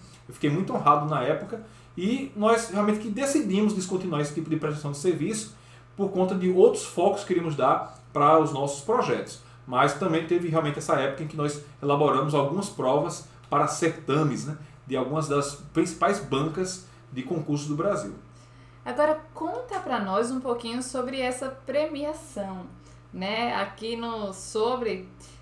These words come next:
Speaker 2: no site da ClickGeo, fala que você foi premiado como profissional do ano no setor de geotecnologias e que a sua empresa também teve a premiação,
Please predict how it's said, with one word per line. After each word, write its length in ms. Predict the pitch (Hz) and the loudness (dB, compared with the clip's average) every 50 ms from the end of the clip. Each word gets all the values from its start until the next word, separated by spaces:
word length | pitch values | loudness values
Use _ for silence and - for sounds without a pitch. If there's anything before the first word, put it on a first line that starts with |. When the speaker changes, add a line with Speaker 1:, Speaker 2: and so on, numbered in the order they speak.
| - - | -16 -12
Speaker 2:
no 100 | - 196 | -10 -10
site 340 | 190 - 220 196 196 - 196 | -6 -4 -2 -2 -2 -2 -4
da 100 | 185 196 | -4 -4
ClickGeo, 680 | 196 208 196 180 190 180 180 185 196 202 220 220 202 208 - - - - - - - - - | -4 -4 -6 -12 -12 -12 -8 -4 -2 0 0 0 0 -2 -6 -8 -18 -20 -20 -20 -20 -20 -20
fala 400 | - - - - 214 220 233 247 | -20 -10 -4 0 2 2 2 2
que 120 | 247 269 | 0 -2
você 300 | 247 233 247 247 - 240 | -4 -6 -4 -2 -2 -2
foi 200 | 240 - 247 240 | -2 0 -2 -2
premiado 720 | 240 - 262 254 247 262 277 233 214 208 208 220 226 247 262 | -2 0 -2 -4 -2 -4 -4 -4 -4 -4 -2 -4 -4 -6 -6
como 260 | - 285 247 254 247 | -6 -4 -4 -4 -4
profissional 840 | 247 - 285 285 311 311 - 370 - - 330 302 254 240 226 220 220 | -6 -2 2 2 2 2 2 -2 -8 -8 -6 -4 -4 -2 -2 -2 -4
do 160 | 214 233 226 | -4 -4 -4
ano 340 | 214 202 208 214 226 240 269 - - - - - - - | -4 -2 -4 -4 -6 -8 -8 -10 -12 -18 -20 -20 -14 -10
no 100 | 220 226 | -8 -4
setor 300 | - 233 233 - 226 214 | -2 0 0 0 0 -2
de 100 | 208 208 | -4 -6
geotecnologias 1200 | - - 226 233 240 240 254 254 254 254 262 277 330 359 339 269 220 208 185 185 - - - - - - - - - - | -8 -6 -4 -4 -4 -4 -4 -6 -6 -6 -6 -6 -6 -8 -10 -10 -10 -10 -10 -12 -12 -14 -16 -18 -20 -20 -20 -20 -14 -10
e 120 | 311 339 | -8 -8
que 160 | 339 - 392 381 | -8 -6 -4 -4
a 60 | 392 | -4
sua 220 | 392 - 359 339 | -4 -6 -10 -12
empresa 580 | 370 - - - 302 226 233 240 240 240 302 302 | -12 -14 -12 -6 -2 2 4 4 4 4 2 -2
também 760 | - - 349 302 302 269 233 220 208 208 208 240 277 427 - - - - - - - - - - - - | -4 -4 -4 -4 -4 -4 -4 -2 -2 -2 -2 -4 -4 -6 -10 -16 -20 -20 -20 -20 -20 -20 -20 -20 -14 -2
teve 560 | - 262 247 254 277 277 302 294 277 262 254 | 2 4 4 4 4 2 -2 -4 -4 -2 -2
a 140 | 247 - 233 | 0 0 -2
premiação, 1040 | 247 254 226 220 220 226 226 247 277 311 - - - - 247 226 214 233 262 370 - | 0 0 0 0 0 -2 -2 0 -2 -2 -4 -4 -4 -2 0 0 0 0 -2 -4 -8